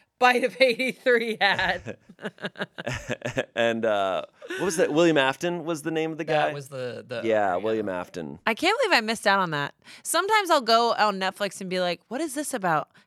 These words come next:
Speaker 1: Night Stalker? Hmm." Like, sometimes I'll miss out on huge ones, but, like, the small, random, like, the murder in, you know, Cork, Ireland or something, I'm like,
Speaker 3: <laughs>
Speaker 1: "Oh, I know everything
Speaker 2: Yeah.
Speaker 1: about that."
Speaker 2: This all happened in Utah.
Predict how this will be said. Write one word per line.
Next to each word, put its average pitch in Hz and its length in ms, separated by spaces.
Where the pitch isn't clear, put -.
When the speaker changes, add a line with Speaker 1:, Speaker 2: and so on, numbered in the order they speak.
Speaker 1:
Night 135 320
Stalker? 349 680
Hmm." 214 400
Like, - 200
sometimes 311 480
I'll 262 100
miss 240 220
out 240 120
on 196 160
huge 208 360
ones, 269 260
but, 247 160
like, 254 220
the 233 120
small, 226 600
random, 196 460
like, 165 300
the 196 100
murder 185 480
in, 175 280
you 175 160
know, 151 320
Cork, - 400
Ireland 175 520
or 190 60
something, 208 260
I'm 190 60
like, 185 180
Speaker 3:
<laughs> 269 140
Speaker 1:
"Oh, 190 200
I 170 160
know 156 180
everything 170 340
Speaker 2:
Yeah. 185 60
Speaker 1:
about 180 260
that." 156 280
Speaker 2:
This 175 200
all 269 120
happened 208 360
in 127 100
Utah. 87 460